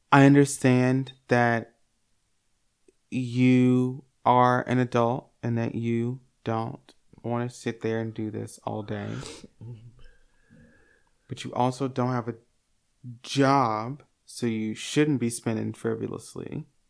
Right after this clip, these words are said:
So you shouldn't be, and it's a whole Panama City outside. Y'all shouldn't be going nowhere, nowhere anyway.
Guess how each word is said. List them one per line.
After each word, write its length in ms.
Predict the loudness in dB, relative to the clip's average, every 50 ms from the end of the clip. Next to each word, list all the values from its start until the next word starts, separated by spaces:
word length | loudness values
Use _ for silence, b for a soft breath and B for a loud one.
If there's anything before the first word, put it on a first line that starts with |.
| _ _
So 140 | _ -14 -12
you 100 | -10 -10
shouldn't 300 | -10 -8 -6 -6 -4 -4
be, 160 | -6 -8 -8 -4
and 300 | 0 0 0 0 -2 -4 -4
it's 340 | -4 -4 -4 -4 -6 -12 -6 -4
a 80 | -4 -2
whole 540 | 0 -2 -2 0 -2 -2 -4 -6 -8 _ _ _ b b b b b b -4
Panama 320 | 0 0 2 2 0 -2
City 300 | -4 -6 -6 -6 -6 -6
outside. 540 | -6 -8 -8 -8 -8 -8 -8 -10 -12 -14 -18 _ _ _ -20
Y'all 360 | -16 -12 -6 -4 -2 -2 -2 -2
shouldn't 360 | -4 -8 -6 -4 -4 -4 -4
be 460 | -4 -4 -4 -4 -6 -6 -8 -10 -12 -14 _ -8
going 200 | -6 -6 -6 -4
nowhere, 180 | -6 -8 -8
nowhere 300 | -8 -8 -8 -10 -10 -12 _ -6
anyway. 460 | -6 -6 -4 -6 -8 -10 -12 -14 -18